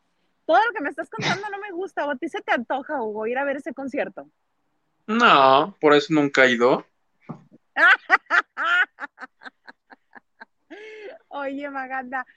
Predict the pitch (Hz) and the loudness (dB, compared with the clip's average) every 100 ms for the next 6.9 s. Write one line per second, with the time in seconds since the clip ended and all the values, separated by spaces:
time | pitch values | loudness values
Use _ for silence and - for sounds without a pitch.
0 | _ 277 294 302 427 403 320 311 339 349 | _ -12 -10 -8 -10 -8 -4 -4 -4 -6
1 | 349 330 - 285 208 254 254 190 214 220 | -8 -10 0 4 6 6 4 4 6 6
2 | 240 262 311 311 247 262 262 311 330 - | 6 4 2 2 2 2 0 -6 -8 -10
3 | _ _ _ _ _ - 233 277 - 262 | _ _ _ _ _ 4 4 2 -6 0
4 | 262 262 247 254 320 220 220 165 147 147 | 2 2 -4 -4 0 0 0 0 2 4
5 | 175 240 - - _ _ 143 165 214 262 | 4 2 -2 -18 _ _ 0 6 8 8
6 | 240 240 226 226 - - - 277 269 | 6 6 6 4 4 0 -6 2 6